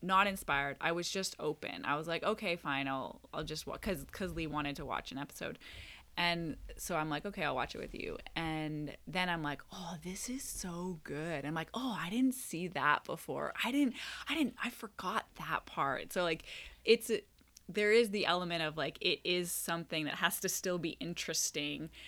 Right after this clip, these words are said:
You know, I don't think I could go watch something that was very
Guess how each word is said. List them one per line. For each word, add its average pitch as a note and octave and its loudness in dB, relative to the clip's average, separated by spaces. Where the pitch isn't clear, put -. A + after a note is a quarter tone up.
You F3+ -4
know, D#3 0
I E3 6
don't F#3+ -2
think G3+ -4
I F#3 2
could E3+ -4
go E3 0
watch D#3 -2
something D3+ -4
that D3 2
was D#3+ -2
very D3+ 0